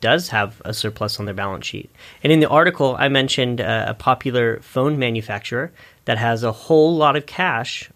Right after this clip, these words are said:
on their balance sheet. And, uh, the analysts and Wall Street have a lot of pressure to them to say, "Hey, what are you gonna do with that extra cash?"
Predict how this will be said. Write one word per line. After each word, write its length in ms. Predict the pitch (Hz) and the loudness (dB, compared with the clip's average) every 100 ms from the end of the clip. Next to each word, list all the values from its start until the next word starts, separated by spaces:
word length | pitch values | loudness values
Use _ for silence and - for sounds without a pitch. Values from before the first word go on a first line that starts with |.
| - | -4
on 80 | |
their 120 | 151 208 | 0 2
balance 320 | 123 113 - | 0 -2 -6
sheet. 260 | 117 117 _ - _ - | -10 -12 _ -20 _ -4
And, 380 | 123 117 113 113 | -2 0 0 0
uh, 320 | 110 107 101 - - | 0 -2 -6 -12 -8
the 180 | 135 127 | -4 0
analysts 440 | 131 131 131 127 | 0 2 0 -2
and 100 | 110 | -6
Wall 240 | 104 120 143 | 0 2 2
Street 340 | - 120 117 | 0 -6 -6
have 200 | 127 127 | -2 -2
a 40 | 123 | 2
lot 160 | 123 | 2
of 80 | 120 | 0
pressure 400 | - 139 - 131 | -2 -2 -2 -6
to 80 | 113 | -4
them 240 | 110 110 | -4 -4
to 80 | 113 | -6
say, 340 | 107 113 107 - _ _ | -6 -4 -4 -8 _ _
"Hey, 120 | 190 | -4
what 200 | 135 120 | -2 -2
are 40 | |
you 60 | 294 | -2
gonna 160 | 139 117 | -2 -2
do 180 | 131 | -4
with 140 | 156 - | -4 -6
that 120 | 98 | -6
extra 240 | - - 101 | -8 -10 -12
cash?" 460 | 107 - - - | -12 -12 -14 -16